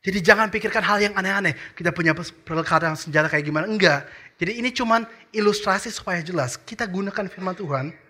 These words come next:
itu seperti kita pakai pedang. Iblis datang, sekali pakai pedang, dia cuma bisa lari. Karena kuasa dia sebenarnya sudah dihancurkan di kayu salib. Dan semua yang dibutuhkan Tuhan sudah berikan kepada kita. Yang dia bisa lakukan cuma mundur, mundur, dan mundur. Nah, jadi,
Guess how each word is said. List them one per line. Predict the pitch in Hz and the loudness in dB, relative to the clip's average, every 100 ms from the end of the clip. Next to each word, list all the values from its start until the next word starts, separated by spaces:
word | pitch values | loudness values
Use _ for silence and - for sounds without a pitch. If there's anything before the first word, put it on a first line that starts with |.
| _ - - 165 | _ -20 -16 -12
itu | |
seperti | - - 165 170 | -12 -6 -4 -2
kita | |
pakai | 165 165 156 | -2 -2 -4
pedang. | 147 135 123 - - | -2 -4 -4 -12 -2
Iblis | 190 151 196 202 | 0 4 2 4
datang, | 180 - 196 196 - | 2 4 0 -2 -12
sekali | - 185 180 | -2 0 0
pakai | 175 165 | -2 -2
pedang, | 156 160 | 2 2
dia | 170 | 2
cuma | 165 151 | -2 -4
bisa | 131 | -4
lari. | 135 120 110 - _ _ _ _ | -4 -4 -6 -12 _ _ _ _
Karena | - 170 165 | -4 -2 2
kuasa | 175 156 165 | 0 0 -2
dia | 185 | -4
sebenarnya | - 165 170 165 | -4 -4 -4 -2
sudah | 147 | -2
dihancurkan | 139 135 147 139 160 | -2 -2 -6 -4 -4
di | 127 | -4
kayu | 131 127 | -6 -6
salib. | 127 113 - _ - _ _ | -8 -8 -14 _ -20 _ _
Dan | 143 | -6
semua | 131 185 185 190 | -4 0 2 4
yang | |
dibutuhkan | 165 147 156 156 180 165 - | 2 0 -4 -6 -4 -4 -6
Tuhan | 151 143 | -8 -6
sudah | 143 | -6
berikan | 131 135 | -6 -6
kepada | 131 127 127 | -6 -6 -6
kita. | 123 113 - - - - | -6 -8 -12 -20 -18 -4
Yang | 139 135 | -4 2
dia | 156 | 4
bisa | 156 143 151 | 4 2 -2
lakukan | 139 165 156 | -4 -4 -4
cuma | 147 139 | 0 0
mundur, | 139 147 151 165 - - - | 0 -2 -2 -4 -6 -16 -4
mundur, | 135 131 143 139 - - - | -2 0 -2 -4 -14 -18 -6
dan | 123 | -2
mundur. | 127 120 104 - - - - - - - _ _ _ _ _ 135 | 0 -2 -4 -8 -20 -20 -10 -10 -10 -20 _ _ _ _ _ -4
Nah, | 120 | -2
jadi, | 117 143 147 | 0 -2 -2